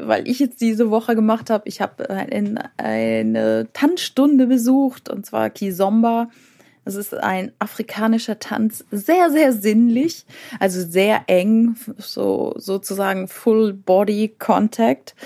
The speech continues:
ähm, was wir jetzt in der ersten Stunde nicht hatten, aber, ähm, willst du mal was Neues ausprobieren?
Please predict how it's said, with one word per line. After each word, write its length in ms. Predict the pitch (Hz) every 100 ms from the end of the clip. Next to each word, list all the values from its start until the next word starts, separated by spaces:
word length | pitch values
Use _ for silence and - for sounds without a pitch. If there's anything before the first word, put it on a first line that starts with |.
| - - - - -
ähm, 280 | 190 185 180
was 180 | 160 -
wir 80 | 185
jetzt 160 | 170
in 100 | 175
der 120 | 156
ersten 300 | - 151 -
Stunde 340 | 165 - 165 170
nicht 240 | 240 269
hatten, 320 | 233 233 220 -
aber, 680 | 185 185 185 185 175 175 170 _ _ _ _ _ _ _ _ _ _ _ _ _ - - -
ähm, 800 | 202 196 196 196 196 196 196 196 _ _ _ -
willst 180 | 220
du 40 | 254
mal 220 | 240 233
was 160 | 247 254
Neues 320 | 262 262 -
ausprobieren? 720 | - - 285 185 196 208